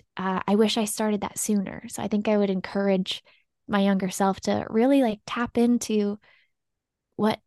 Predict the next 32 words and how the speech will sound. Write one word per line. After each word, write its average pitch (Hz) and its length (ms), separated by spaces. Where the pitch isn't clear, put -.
you 226 160
find 233 300
exciting 214 600
and 180 140
joyful 196 640
and, 175 400
and 180 140
fun 220 440
and 185 100
interesting. 214 800
And 202 340
that 208 120
just - 220
would, 214 380
I 202 80
think 214 220
it 208 80
would 208 100
have 196 120
felt 202 260
like 196 200
a 190 60
much 208 380
more 247 180
fun 208 360
use 196 360
of 196 120
my 190 120
time 202 340
and - 100
energy. - 800
<laughs> - 60